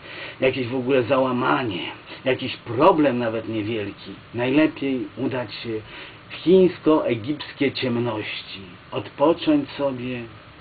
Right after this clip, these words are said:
zrelaksować się i broń Boże nie jeść żadnego szczura. Pamiętajcie, szczurów się nie jada, szczury się kocha,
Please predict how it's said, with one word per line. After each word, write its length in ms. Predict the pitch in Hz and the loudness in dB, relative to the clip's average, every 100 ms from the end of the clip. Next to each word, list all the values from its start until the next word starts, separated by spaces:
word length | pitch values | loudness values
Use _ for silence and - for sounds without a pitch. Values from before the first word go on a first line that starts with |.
| - | -6
zrelaksować 1000 | 123 123 120 104 101 - 143 131 127 113 | -2 0 0 0 -4 2 4 4 2 -8
się 300 | - 113 110 104 - - - - | -8 -4 -4 -6 -14 -18 -18 -8
i 60 | 120 | -2
broń 300 | 120 131 113 | 0 2 4
Boże 280 | 127 113 117 | 2 2 0
nie 200 | 123 131 | 2 2
jeść 340 | 117 107 - 117 | 0 -4 -8 -10
żadnego 600 | 104 92 98 113 101 98 | -6 -4 -4 -4 -4 -6
szczura. 480 | - - 120 98 85 | -10 -8 -6 -6 -8
Pamiętajcie, 680 | 101 98 95 104 95 - 92 | -8 -8 -8 -6 -8 -8 -12
szczurów 500 | - - 151 131 117 | -12 2 2 2 -4
się 180 | - 104 | -8 -6
nie 200 | 110 113 | -6 -6
jada, 440 | 113 113 92 85 | -6 -6 -8 -8
szczury 440 | - - 120 117 | -12 -10 -8 -8
się 180 | 104 110 | -8 -12
kocha, 460 | 92 - - - | -8 -4 -4 -6